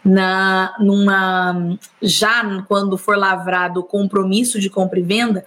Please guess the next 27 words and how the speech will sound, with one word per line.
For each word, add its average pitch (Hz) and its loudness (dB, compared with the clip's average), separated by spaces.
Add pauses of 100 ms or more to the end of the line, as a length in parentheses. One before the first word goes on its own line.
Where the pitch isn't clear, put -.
(540)
liguem 226 0 (420)
pro, 214 4
pro, 214 -4
no 214 4
momento 220 2
em 359 0
que 285 0
você 240 0
tiver 185 0 (400)
assinando, 196 2
olha, 180 2
no 190 -2
dia 269 0
da 254 2
assinatura, 208 -2 (240)
você - 0
liga 214 2
no 302 0
cartório 233 0 (240)
no 208 4
qual 190 0 (640)
foi 202 4
outorgada 202 2
essa 185 -4
procuração 185 0
e 254 -2
cheque. - -4